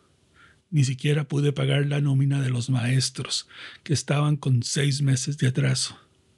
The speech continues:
"Por eso debías cuidar los recursos. Pero te gastaste la poca plata que tenías en el ministerio regalando jabón y zapatos. La educación empieza con la limpieza".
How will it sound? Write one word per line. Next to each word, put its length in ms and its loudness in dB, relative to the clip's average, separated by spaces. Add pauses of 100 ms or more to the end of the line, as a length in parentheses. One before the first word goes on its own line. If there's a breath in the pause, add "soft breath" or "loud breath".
(960 loud breath)
"Por 220 0
eso 420 -2
debías 500 0
cuidar 360 0
los 260 -6
recursos. 840 -2 (500 loud breath)
Pero 220 0
te 140 -2
gastaste 600 0
la 180 0
poca 280 -2
plata 380 2
que 120 -6
tenías 560 0
en 120 2
el 120 2
ministerio 640 2
regalando 600 0
jabón 340 2
y 60 2
zapatos. 720 -2 (680 soft breath)
La 100 0
educación 540 0
empieza 720 0
con 180 -2
la 80 0
limpieza". 720 0